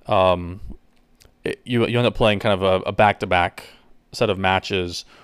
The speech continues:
one in Honduras and then one in El Salvador. So you play on each turf. It's a way to kind of even out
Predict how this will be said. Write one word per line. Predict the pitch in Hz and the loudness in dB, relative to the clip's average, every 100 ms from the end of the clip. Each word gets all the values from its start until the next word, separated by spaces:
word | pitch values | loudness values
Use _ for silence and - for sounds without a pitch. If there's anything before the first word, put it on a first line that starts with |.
| - | -4
one | 117 107 | 0 0
in | |
Honduras | 110 107 101 117 107 - | 0 0 4 4 4 0
and | 101 | -4
then | 95 95 | -6 -2
one | 95 | -2
in | 92 85 90 - _ _ | -2 -6 -10 -18 _ _
El | 113 | -4
Salvador. | - 95 90 90 | 2 2 2 -2
So | 92 | -6
you | 101 | -8
play | 117 101 92 98 - _ _ 110 | 0 2 2 -2 -6 _ _ -4
on | 101 | -4
each | 95 90 - - _ _ | -6 -10 -10 -12 _ _
turf. | - 92 - - - | -6 -4 -4 -10 -10
It's | - | -4
a | |
way | 104 101 | -2 0
to | 92 | -2
kind | 101 90 | -2 -2
of | 85 - | -4 -8
even | 120 104 95 | -8 -6 -4
out | 92 90 - | -4 -4 -8